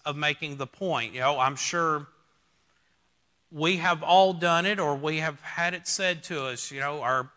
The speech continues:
mothers especially, "If I've told you once, I've told you twice, or a million times." I've heard that one a lot. Well,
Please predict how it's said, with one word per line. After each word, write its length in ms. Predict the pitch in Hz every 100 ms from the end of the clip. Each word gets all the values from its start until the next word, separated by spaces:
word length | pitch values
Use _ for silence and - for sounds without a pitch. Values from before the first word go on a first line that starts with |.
| -
mothers 560 | 165 196 196 175 165
especially, 680 | 180 - - 196 - 170 147
"If 140 | 139 160
I've 220 | 165 160
told 320 | 196 208 170
you 120 | 190
once, 500 | 175 202 226 226 -
I've 240 | 170 156 -
told 360 | 190 202 190
you 400 | 185 196 196 196 - _ _ _ _ _ _ _ 113 _ _ _ _ _ _ _ _
twice, 920 | - 240 247 127 107 - - - - _ _ _ _ -
or 220 | 170 185
a 60 |
million 500 | 151 185 269 269 240
times." 640 | 190 214 208 165 123 117 -
I've 200 | 156 190
heard 240 | 214 208
that 240 | 208 247 190
one 120 | 170
a 60 |
lot. 380 | 147 147 117 110 - - _ _ _ _ _ _ _ _ -
Well, 380 | 143 185 202